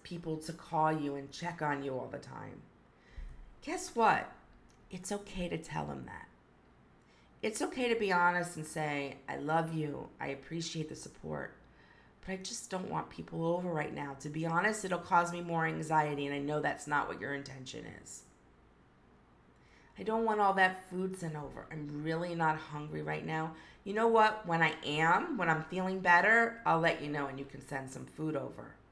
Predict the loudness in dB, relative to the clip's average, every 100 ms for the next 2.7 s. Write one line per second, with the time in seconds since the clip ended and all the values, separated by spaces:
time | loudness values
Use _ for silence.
0 | -20 _ _ -20 -20 -20 -20 -16 -10 -8
1 | -4 -4 -4 -10 -12 -12 -10 -8 -8 -6
2 | -4 -2 -4 -6 -12 -20